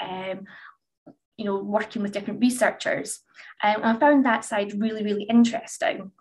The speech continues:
Um, but when I first started at Bristol, I thought I would probably move on to do a P H D after I finished my master's. However, I soon realised once I started at Bristol, um, that actually doing a P H D wasn't for me.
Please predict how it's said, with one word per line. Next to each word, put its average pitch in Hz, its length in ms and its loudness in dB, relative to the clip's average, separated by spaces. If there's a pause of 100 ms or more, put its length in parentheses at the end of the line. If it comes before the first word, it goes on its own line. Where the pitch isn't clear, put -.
(640)
Um, 214 400 4
but - 160 -2
when 269 80 4
I 269 60 8
first 330 280 2
started 240 360 -2
at - 80 -6
Bristol, 208 440 -4
I 254 260 4
thought 240 260 0
I 202 40 2
would 202 140 0
probably 202 260 -2
move 202 320 -2
on 190 280 -2
to - 100 -14
do 196 120 -4
a 196 40 -8
P 214 220 -12
H - 160 -8
D 196 280 -4
after 190 280 -4
I 196 100 -4
finished 190 300 -8
my 185 100 -6
master's. 208 680 -2 (440)
However, 226 300 4
I 226 80 0
soon 277 340 0
realised 214 560 -2
once 196 380 -8
I 190 260 -4
started 226 400 -2
at - 120 -10
Bristol, - 520 -4 (460)
um, 196 300 -4
that 202 180 -2 (120)
actually 226 280 0
doing 233 160 2
a - 20 2
P 233 140 0
H - 80 -4
D 233 100 -2
wasn't 214 380 -4
for 202 100 -2
me. 185 320 -4